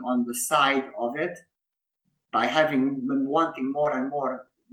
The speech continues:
debalancing ourselves even more. And in the same time, we have defaced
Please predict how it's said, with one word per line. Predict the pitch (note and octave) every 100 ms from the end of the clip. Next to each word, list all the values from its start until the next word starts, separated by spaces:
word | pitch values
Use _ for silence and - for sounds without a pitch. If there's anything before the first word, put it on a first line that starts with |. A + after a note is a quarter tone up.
| C3+
debalancing | C#3 D#3 B2+ A#2+ C#3 C3
ourselves | B2+ - C#3 B2 D3
even | C3+ A#2
more. | B2 F3+ G#3 G#3 - - - _
And | C3 C3+ C#3 C3+
in | C3 D3
the | C3+
same | D#3+ E3 D#3+
time, | D3+ D3
we | C#3+
have | C#3 C3+
defaced | C#3 - E3+ D3+